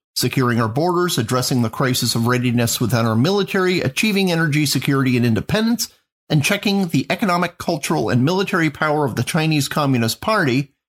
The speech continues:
becoming further entangled in a territorial dispute between Ukraine and Russia is not one of them."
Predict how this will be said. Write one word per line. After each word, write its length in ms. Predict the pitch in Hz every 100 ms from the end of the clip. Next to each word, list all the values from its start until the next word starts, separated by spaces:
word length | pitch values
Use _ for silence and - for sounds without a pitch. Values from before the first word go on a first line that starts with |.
| _ _ _ _ _
becoming 440 | 160 160 202 196 170
further 500 | - 202 214 226 240
entangled 600 | 220 - 180 180 143 127
in 120 | 123
a 60 | 117
territorial 680 | 165 156 156 170 151 147
dispute 500 | 131 120 - 127 -
between 400 | - - 139 123
Ukraine 420 | 113 110 - 147 131
and 140 | 113
Russia 280 | 131 127 127
is 200 | 113 110
not 260 | 117 -
one 120 | 117 98
of 140 | 87
them." 260 | 60 -